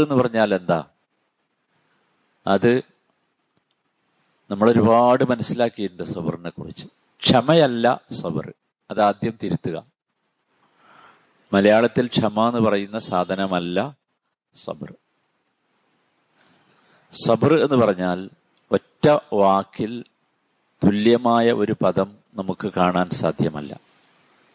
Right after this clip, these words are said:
ഒരു മനുഷ്യൻ, അള്ളാഹു അവൻ്റെ ജീവിതത്തിൽ ആ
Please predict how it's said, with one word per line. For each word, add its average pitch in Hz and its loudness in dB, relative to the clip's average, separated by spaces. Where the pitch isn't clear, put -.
ഒരു 123 2
മനുഷ്യൻ, 123 0
അള്ളാഹു 135 2
അവൻ്റെ 131 2
ജീവിതത്തിൽ 113 2
ആ - 6